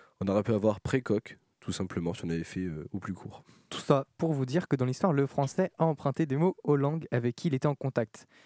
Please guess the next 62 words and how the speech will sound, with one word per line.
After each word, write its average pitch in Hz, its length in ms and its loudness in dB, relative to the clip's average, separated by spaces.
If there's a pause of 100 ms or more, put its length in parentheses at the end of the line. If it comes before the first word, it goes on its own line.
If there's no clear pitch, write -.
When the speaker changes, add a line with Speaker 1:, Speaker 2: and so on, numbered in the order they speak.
(340)
Speaker 2:
Il 127 40 6
y - 20 8
a 123 60 2
plein 196 320 2
de 165 80 2
raisons 143 440 2 (120)
pour 135 120 2
lesquelles 131 260 2
on 127 80 -2
peut 139 100 0
emprunter 135 340 0
des 143 100 0
mots 151 140 2
à 135 40 2
une 135 100 2
autre 156 200 0
langue. 143 300 2 (500)
Euh, 123 120 4
ça 131 160 -2
peut 139 180 2
être 127 260 0
parce 113 220 -4
que 127 80 0
cette 127 220 -4
langue 131 120 0
est 123 80 0
prestigieuse, 131 920 0
parce - 160 -2
que 123 100 -2
c'est - 160 -4
la 117 100 2
langue 127 240 0
des 120 140 -2
gens 131 160 0
avec 123 160 0
qui - 80 -6
on 123 100 2
commerce, 131 540 2 (340)
ou 160 140 2
parce - 240 2
que - 80 2
parmi 151 300 2
les 156 100 2
gens 185 140 2
qui - 80 -6
parlent 170 180 2
notre 147 240 2
langue, 160 240 2
bah, 123 140 2
certains 156 260 0
sont 139 140 -2
bilingues 139 400 0
et - 140 -6
ils 135 120 -2
font 143 140 -6
passer 135 260 0
des 120 80 -2
mots 131 240 0
d'une 117 200 -2
langue 127 220 -2
à 113 40 0
l'autre. 110 260 -6